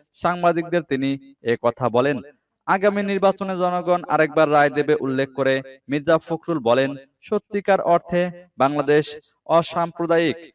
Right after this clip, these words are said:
অবাধ ও সুষ্ঠু নির্বাচনের ব্যবস্থার চেষ্টা চলছে,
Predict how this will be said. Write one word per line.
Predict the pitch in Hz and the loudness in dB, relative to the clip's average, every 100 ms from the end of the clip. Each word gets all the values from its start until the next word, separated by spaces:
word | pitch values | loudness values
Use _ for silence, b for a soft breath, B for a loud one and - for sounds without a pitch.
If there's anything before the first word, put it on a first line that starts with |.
| _ _ 131 | _ _ 0
অবাধ | 131 139 131 139 | 2 4 2 -2
ও | 143 | -4
সুষ্ঠু | - 127 - 139 | -4 -10 -6 -6
নির্বাচনের | 127 127 127 131 127 | 0 0 0 -4 -2
ব্যবস্থার | 123 135 123 147 | -2 -2 -2 -4
চেষ্টা | 135 170 - 170 | -2 -4 -2 -6
চলছে, | 123 104 - | -2 -4 -2